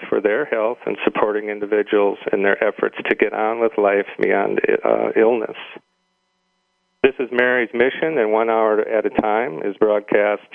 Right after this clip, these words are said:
live on Voice of America, on Voice America, uh, shoot. Okay. This is Mary's Mission, and One Hour at a Time is broadcast live on Voice America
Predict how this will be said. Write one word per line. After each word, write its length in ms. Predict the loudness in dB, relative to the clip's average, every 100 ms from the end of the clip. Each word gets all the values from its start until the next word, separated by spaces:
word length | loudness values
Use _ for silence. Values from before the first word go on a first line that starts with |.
| -2
live 460 | 4 4 4 2 0
on 160 | 0 2
Voice 240 | 2 2 -2 -12 -14 -6 -2
of 140 | 0
America, 520 | 0 2 2 2 -2 -4 -14 _ -20 _ -4 0
on 180 | 2
Voice 260 | 4 2 2 -4
America, 420 | 0 0 0 2
uh, 280 | 4 6 4 0 -6 -6 -2
shoot. 240 | 2 2 2 0 -2 -4 -10 -10 -14 -20 _ 0 0 -4 _ _ _ _ _ _ _ _ -4
Okay. 280 | -2 -2 -6 _ _ _ _ _ _ _ _ _ _ _ _ _
This 140 | 0 0
is 120 | -2 -2
Mary's 360 | 2 2 2 2
Mission, 380 | 0 2 0
and 160 | 0 2
One 200 | 2 2
Hour 300 | 2 4 4
at 80 | 2
a 60 |
Time 340 | 0 0 0 0
is 100 | 0
broadcast 640 | 2 2 0 0 0 0
live 400 | 2 4 4 2
on 140 | 0 2
Voice 240 | 2 2 0
America 580 | 2 2 2 0 -2